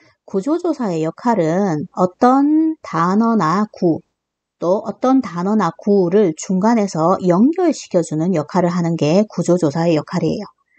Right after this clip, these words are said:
그러면 이 더는 뒤에 명사랑 잘 붙을 수 있도록 얘를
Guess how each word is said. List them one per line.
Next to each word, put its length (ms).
그러면 440
이 160
더는 520
뒤에 580
명사랑 1120
잘 400
붙을 320
수 160
있도록 640
얘를 420